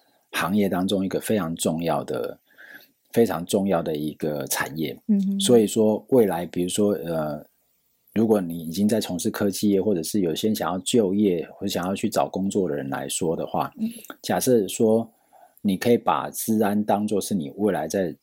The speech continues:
Speaker 1: 呃，求职或者是创业的一个很重要的一个方向，这个在未来来说，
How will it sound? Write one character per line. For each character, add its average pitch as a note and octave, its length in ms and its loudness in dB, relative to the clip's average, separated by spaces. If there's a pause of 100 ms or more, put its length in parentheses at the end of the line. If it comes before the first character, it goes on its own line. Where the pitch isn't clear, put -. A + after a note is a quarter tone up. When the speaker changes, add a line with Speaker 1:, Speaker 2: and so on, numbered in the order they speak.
(140)
Speaker 1:
呃， D2 160 -4
求 E2 320 -2
职 D#2+ 280 -6
或 G2 140 -4
者 D#2+ 100 -4
是 F2+ 200 -4
创 F#2 340 -4
业 F2+ 100 0
的 D2 80 -2
一 D2+ 80 -6
个 - 120 -12
很 C#2+ 160 -12
重 G2+ 240 0
要 F2 120 -4
的 D2+ 120 -6
一 - 20 -10
个 - 80 -10
方 E2 260 -6
向， D2+ 220 -6
这 - 100 -2
个 G#2 140 2
在 F#2+ 240 2
未 C3 160 4
来 D#2+ 160 -4
来 D2 180 -4
说， E2 380 -4